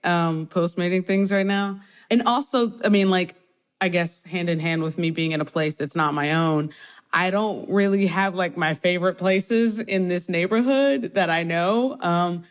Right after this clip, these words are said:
so my wife did, my wife and I got in the car and, like, drove back to our neighborhood and, like, went to this pizza place we really love. But, like,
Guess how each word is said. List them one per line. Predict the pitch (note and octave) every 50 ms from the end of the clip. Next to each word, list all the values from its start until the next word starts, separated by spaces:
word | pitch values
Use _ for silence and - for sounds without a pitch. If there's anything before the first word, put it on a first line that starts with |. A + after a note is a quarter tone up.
| _ _ _ _
so | - - A3+ G#3 G3 G3 F#3 F3
my | D#3 F#3 F#3
wife | F#3+ F#3+ F#3 F#3+ F#3+
did, | - F#3+ E3+ F3 - - E3
my | F3 E3+
wife | F3 F3 E3+ E3 E3+
and | E3 D#3
I | D3+ D3+
got | D3+ D#3 D3 D3
in | D3
the | D3
car | C#3+ - - D3 D3 D3 D3 D3
and, | D3+ D3+
like, | D3 D3+ D#3
drove | - D#3+ D3+ D3+ D3
back | D3 C#3+ D3 C#3+
to | - D3+
our | C#3+ D3
neighborhood | D3 C#3+ C#3+ C#3+ C#3 C#3+ C#3+ D3 C#3+ C#3 C#3 C#3+ C#3
and, | C#3+ C#3+ C#3+
like, | C#3+ D3 D3
went | - D#3+ D#3 -
to | E3
this | C#3 C#3+ -
pizza | - - - - -
place | C3 - C#3 C#3 C#3+ -
we | D3
really | C#3+ C#3+ C#3+ C#3+ D3
love. | C#3+ C#3+ C#3+ C#3+ C#3+ D3 C#3
But, | D3+ D3+ D3
like, | E3 E3 E3 D#3 - -